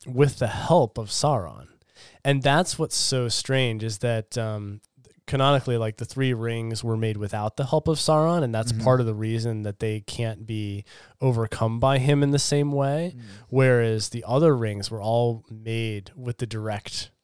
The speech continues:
Speaker 1: assistance of Sauron.
Speaker 2: Mm. So I wonder if he's
Speaker 1: So
Speaker 2: just going t-, I wonder if, um,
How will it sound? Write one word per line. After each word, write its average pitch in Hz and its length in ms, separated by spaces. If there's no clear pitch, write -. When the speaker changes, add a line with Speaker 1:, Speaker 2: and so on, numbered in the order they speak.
Speaker 1:
assistance 117 540
of 104 100
Sauron. 117 440
Speaker 2:
Mm. 101 120
So - 180
I 123 100
wonder 139 280
if 113 160
he's 117 140
Speaker 1:
So 107 60
Speaker 2:
just 117 180
going 117 280
t-, - 140
I 110 140
wonder 120 380
if, 104 300
um, 95 520